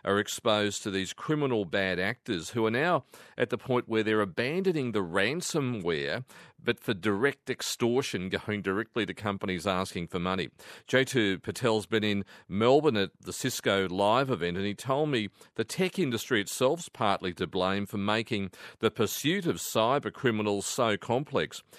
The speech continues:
And he now sees a cyber arms race with the hackers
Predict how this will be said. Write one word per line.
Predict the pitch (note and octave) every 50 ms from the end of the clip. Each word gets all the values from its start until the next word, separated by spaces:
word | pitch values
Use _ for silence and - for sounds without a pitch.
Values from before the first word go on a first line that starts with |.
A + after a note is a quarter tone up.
| - - - - _
And | - B2 C3+
he | C3+ C#3
now | D3+ E3 F#3+ G3+
sees | F3+ - - D#3 B2+ A#2 G#2 -
a | - A#2
cyber | - - - C#3 B2 A#2 A#2 A2+ G2+ G#2 - -
arms | G#2+ G#2+ A#2 C3+ D3 D#3+ - -
race | G#2 F#2+ D#2+ D#2+ E2+ F2 - -
with | G#2 A#2+ C3 -
the | C3+ B2
hackers | A2 A2+ G#2 G2 - A2 G2 F2+ -